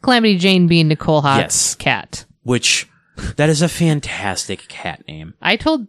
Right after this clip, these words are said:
Speaker 1: Stacy if we get an, a, a, a female cat next, I, I must name her Calamity Jane, to which she said, "No more cats." Anyway.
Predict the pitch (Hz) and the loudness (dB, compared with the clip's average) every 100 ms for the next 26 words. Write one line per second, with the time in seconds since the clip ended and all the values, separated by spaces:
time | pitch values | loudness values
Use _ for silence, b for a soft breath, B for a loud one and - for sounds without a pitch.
0 | _ - - 175 170 156 151 - 190 190 | _ -12 -2 0 0 -2 0 -2 -2 0
1 | 180 - 165 165 180 156 - - 156 180 | -2 -2 -4 -4 -4 -6 -8 -10 -6 -4
2 | 160 151 - 135 165 139 143 - - 165 | -4 -6 -6 -8 -8 -12 -14 -16 -10 -10
3 | - - 147 156 196 160 139 - 143 139 | -8 -6 -6 -6 -2 -2 -2 -4 -4 -4
4 | 135 - 143 139 135 147 143 147 139 - | -6 -8 -8 -6 -6 -8 -8 -8 -8 -2
5 | 170 - 170 - 160 143 147 165 170 165 | -2 -2 -4 -2 -2 -2 -6 -6 -2 0
6 | 151 139 151 - - - - - b b | -2 -4 -10 -12 -14 -20 -20 -20 b b
7 | b b b b b b b b - 190 | b b b b b b b b -8 -8
8 | 156 | -8